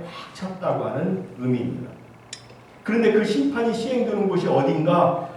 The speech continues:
성 밖이라고 말씀하고 있어요. 성경에서 여러분 보시면 성 밖이 나와 있는데 이 성 밖은 뭐냐면 하나님께서 끊어진 자들, 하나님께 버려진 자들이 있는 장소예요.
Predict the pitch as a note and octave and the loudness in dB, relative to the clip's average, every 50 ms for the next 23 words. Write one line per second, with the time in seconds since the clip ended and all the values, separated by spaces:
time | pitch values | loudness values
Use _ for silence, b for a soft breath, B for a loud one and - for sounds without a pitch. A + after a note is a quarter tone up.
0 | - - - - - A#3+ C4 C4+ C4 - - - - - A3+ F#3+ F3+ E3 E3 - | -16 -18 -12 -6 0 2 2 4 4 2 -2 -4 -4 -4 0 2 4 4 4 4
1 | C#3 C3+ - - D#3+ D3+ C#3+ C#3 C3+ B2+ A#2 - - - - - - - - - | 2 2 0 0 0 0 0 0 0 -2 -4 -6 -10 -10 -12 -12 -12 -16 -20 -20
2 | - - - - - B B B B - B3+ B3+ B3 B3+ B3 G#3+ F#3+ G3 F#3+ F#3 | -20 -20 -20 -20 -20 B B B B 4 6 8 8 8 8 6 6 6 6 6
3 | F#3 F#3 F#3 F3+ F3+ F3 F3+ F#3 F#3 F#3 F#3 F3+ - - - A#3 A#3+ A3+ G3 - | 6 6 4 4 4 2 2 4 4 4 4 4 4 0 0 0 0 0 0 0
4 | - - C3 - - - B3 G#3 D3 C3+ C#3 C#3 C3+ C3+ C3+ B2+ C3+ E3+ E3+ F#3 | -2 -4 -4 -4 -4 -2 0 0 2 2 2 2 2 2 2 0 2 2 2 2
5 | F#3+ - - - G3+ G3+ G3+ - - G3+ - C#3 C3 C3 C#3+ C#3+ D#3 D#3 D3 - | 0 0 -2 0 0 2 2 2 2 0 0 0 2 2 4 4 6 6 6 6
6 | A3+ A3+ - - - B B B B B - - - A3+ A#3+ B3 A#3+ A3+ A3+ A3 | 4 4 4 2 0 B B B B B -12 -8 -6 -2 0 2 2 2 2 0
7 | A3+ A3 G#3 G#3+ G#3 - D#4 D#4 C#4+ - - D3 C3+ - - - - - - - | 0 -2 -2 -4 -4 -6 -6 -4 -4 -4 -2 -2 -4 -4 -4 -6 -8 -10 -10 -12
8 | - - - - - B B B B B - G#3+ A3+ A3+ A3+ A3 A3+ A3+ A3+ G#3 | -12 -14 -16 -20 -20 B B B B B -2 0 4 4 4 4 2 2 0 0
9 | G3 G3 F3+ - - C#3 E3 F3 G3+ G#3 - - - - F#3 F3 E3 D#3+ D#3+ E3+ | 0 0 0 -2 -4 -6 -4 -2 0 2 2 0 0 -2 -2 -2 0 0 -2 -2
10 | - - D3 C#3+ D3 C#3+ D#3 D#3 D#3 - D3+ C#3+ C#3+ D3 D3 - - | -4 -4 -4 -2 -2 0 0 -2 -2 -2 -4 -4 -4 -6 -6 -8 -10